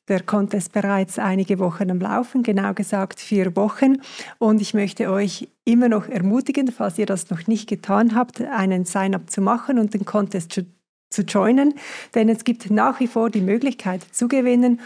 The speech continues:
und einen der absolut tollen Preise zu gewinnen. Für alle von euch ist, ist es möglich, natürlich sehr viel über Investieren zu lernen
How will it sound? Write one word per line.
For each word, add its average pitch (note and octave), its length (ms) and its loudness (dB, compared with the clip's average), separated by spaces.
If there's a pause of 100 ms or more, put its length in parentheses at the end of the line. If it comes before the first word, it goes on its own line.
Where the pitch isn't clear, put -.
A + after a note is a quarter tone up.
(220)
und G#3+ 220 2 (140)
einen G3+ 300 2
der G3 240 0 (120)
absolut G3 640 0
tollen F#3+ 480 0
Preise F3 420 0
zu F3 160 0
gewinnen. G3+ 640 0 (480)
Für - 200 2
alle C#4 340 4
von C4+ 220 2
euch G3+ 480 0 (480)
ist, A3 280 0
ist - 200 -2
es - 140 -2
möglich, A#3 380 2
natürlich G#3+ 480 0
sehr G3 240 2
viel A3 380 0
über F#3 340 -2
Investieren F3+ 680 -2
zu F#3 180 -2
lernen A3+ 540 4